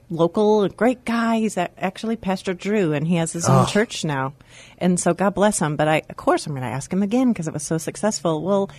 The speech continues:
Speaker 1: he just started his own church, and he just said graciously that
Speaker 2: Yeah.
Speaker 1: he was busy. So he said, "Why don't you look into this Harris the Third?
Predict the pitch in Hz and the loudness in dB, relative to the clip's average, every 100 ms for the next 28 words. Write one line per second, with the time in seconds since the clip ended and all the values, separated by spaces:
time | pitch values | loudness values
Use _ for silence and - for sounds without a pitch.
0 | - 220 208 233 - 196 180 170 165 156 | -12 -10 -4 -4 0 0 0 -4 -4 -4
1 | 156 - 151 - - 151 147 - 165 - | -4 -4 -4 -4 -8 -6 -6 -4 -4 -4
2 | 143 - - 127 143 - - 127 131 156 | -6 -4 -4 -4 -4 -12 -10 -2 -2 -2
3 | - - 151 147 156 131 90 76 - - | -4 -4 -4 -4 -2 -2 -2 -4 -8 -6
4 | 175 151 - 415 - - - - - - | -4 -4 -4 -4 -4 -10 -16 -20 -20 -20
5 | - - 196 110 - - - - - 208 | -4 4 4 4 -8 -20 -20 -12 -2 0
6 | 185 - 175 165 170 175 208 208 180 175 | 0 2 2 2 2 2 2 2 0 0
7 | 175 - 170 165 - 175 165 - 165 160 | -2 -2 -4 -4 -2 0 0 -2 -8 -2
8 | 220 202 123 80 | 2 2 2 -4